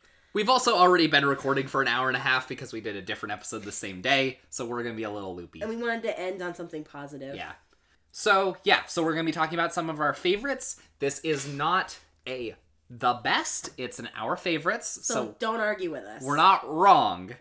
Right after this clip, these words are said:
Speaker 2: Yeah.
Speaker 1: You can
Speaker 2: Or I don't wanna hear, "You forgot." No, I fucking didn't.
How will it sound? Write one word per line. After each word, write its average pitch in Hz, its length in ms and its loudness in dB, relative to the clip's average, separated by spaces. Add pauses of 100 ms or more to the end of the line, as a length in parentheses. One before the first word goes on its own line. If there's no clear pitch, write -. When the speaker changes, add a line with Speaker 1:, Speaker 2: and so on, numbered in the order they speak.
Speaker 2:
Yeah. 190 360 -4 (340)
Speaker 1:
You 185 120 0
can 185 420 -4
Speaker 2:
Or 247 340 2
I 226 120 2
don't 240 140 0
wanna 233 140 -2
hear, 208 320 -4
"You 202 220 -10
forgot." 196 540 -2 (300)
No, 392 160 0
I 359 80 2
fucking 339 400 2
didn't. 233 340 -4